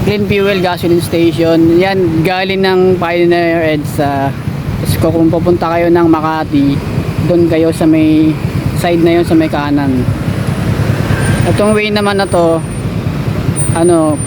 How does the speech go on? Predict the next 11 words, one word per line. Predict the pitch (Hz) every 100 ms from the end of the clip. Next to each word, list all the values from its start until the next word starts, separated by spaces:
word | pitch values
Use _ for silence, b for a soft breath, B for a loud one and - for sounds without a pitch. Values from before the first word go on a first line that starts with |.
| - -
papunta | 156 180 175 180
ng | 180
Sheridan, | 170 175 170 165 165 151
Pioneer. | 156 156 151 147 139 - - - - - - - -
Parang | 185 214 226 233
ano, | 220
binilik | 202 226 220 226
na, |
binilik | 208 196 220 220
na | 226
sa | 226